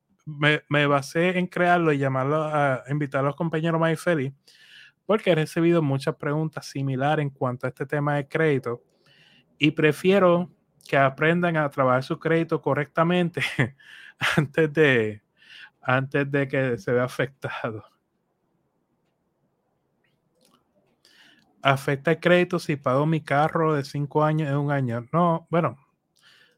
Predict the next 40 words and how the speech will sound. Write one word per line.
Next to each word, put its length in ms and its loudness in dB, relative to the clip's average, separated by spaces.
sí, 320 -4
siempre 420 -4
va 60 -2
a 40 -4
afectar 340 -10
tu 160 -10
crédito, 580 -6
pero 300 0
no 260 -4
es 280 -4
algo, 540 -4
eh, 400 -4
negativo. 680 0
Se, 200 -4
eso 260 -6
se 420 -6
repara 440 0
súper 300 -6
rápido. 560 -2
Y 80 -4
es, 100 -2
qui-, 240 -8
to-, 240 2
eh, 140 2
perder 360 0
la 160 4
deuda, 480 4
soltar 460 -4
esa 260 -2
deuda, 320 0
siempre 320 -8
es 60 -4
mejor 360 0
a 320 -4
cuatro 400 -2
puntos 360 -6
de 100 -8
crédito, 400 -10
¿me 60 -14
entiendes? 460 -10